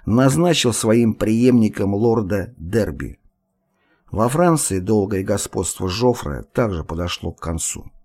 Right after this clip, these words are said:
В декабре ему на смену пришёл Нивель, изящный толкователь новой тактики. Чтобы подсластить Жофру пилюлю, было восстановлено звание маршала Франции.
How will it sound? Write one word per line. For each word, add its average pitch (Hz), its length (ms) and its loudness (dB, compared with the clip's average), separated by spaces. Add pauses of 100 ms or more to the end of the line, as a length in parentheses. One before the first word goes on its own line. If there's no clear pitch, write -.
(680)
В - 100 -10
декабре 151 520 2
ему 117 240 4
на 101 120 2
смену 117 420 2
пришёл 95 640 -2
Нивель, 113 760 2 (640)
изящный 113 600 2
толкователь 95 680 -2
новой 90 320 -2
тактики. - 640 -12 (1040)
Чтобы 143 320 0
подсластить 135 640 0
Жофру 110 460 0
пилюлю, 139 680 2 (140)
было 135 300 0
восстановлено 110 680 0
звание 95 540 -2
маршала 85 560 -4
Франции. - 720 -10